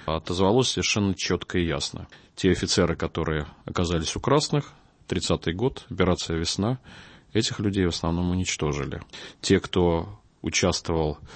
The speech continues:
политические руководители, военные, которые также участвовали в революции и гражданской войне, тридцать седьмой, тридцать восьмой год, тоже многие из них погибли.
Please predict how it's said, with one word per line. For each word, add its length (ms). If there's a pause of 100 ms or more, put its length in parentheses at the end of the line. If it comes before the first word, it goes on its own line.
(100)
политические 560
руководители, 960 (240)
военные, 720 (500)
которые 640 (160)
также 280
участвовали 640
в 240
революции 720 (100)
и 60
гражданской 580
войне, 380 (380)
тридцать 300
седьмой, 360
тридцать 300
восьмой 380
год, 280 (300)
тоже 380 (480)
многие 340
из 120
них 260 (260)
погибли. 580